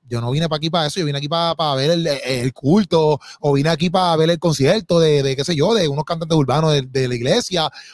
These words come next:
o vine aquí porque es una noche de oración", ¿sabes? No vine aquí pa', pa', pa' coger el micrófono y decir algo yo. Yo vine aquí como, como toda persona normal vino aquí, ¿me entiendes?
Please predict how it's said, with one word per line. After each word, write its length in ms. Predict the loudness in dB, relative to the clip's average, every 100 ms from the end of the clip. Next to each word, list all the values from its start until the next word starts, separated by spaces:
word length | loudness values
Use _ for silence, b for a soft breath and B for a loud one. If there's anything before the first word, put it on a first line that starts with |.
| B
o 380 | 0 4 4 2
vine 160 | 2
aquí 160 | 0 -2
porque 200 | -6 -8 _
es 80 | -2
una 140 | 0
noche 200 | 0 0
de 80 | 0
oración", 540 | 2 0 2 2 2 -2 B B
¿sabes? 300 | -2 0 -2 B B
No 100 | 2
vine 140 | 2
aquí 140 | 0 0
pa', 300 | 2 2 0
pa', 260 | 0 0
pa' 100 | 0
coger 180 | 0 2
el 60 | 2
micrófono 320 | -2 -2 0
y 40 |
decir 200 | 0 0
algo 220 | -2 0 2
yo. 360 | 4 4 2 -6 _ _ -8
Yo 80 | -4
vine 140 | -2
aquí 100 | 0
como, 340 | 0 2 2 2
como 360 | -2 0 -2
toda 160 | 0 0
persona 280 | 0 0 0
normal 260 | 0 0
vino 160 | 0 0
aquí, 160 | 0
¿me 60 | -2
entiendes? 360 | 0 2 0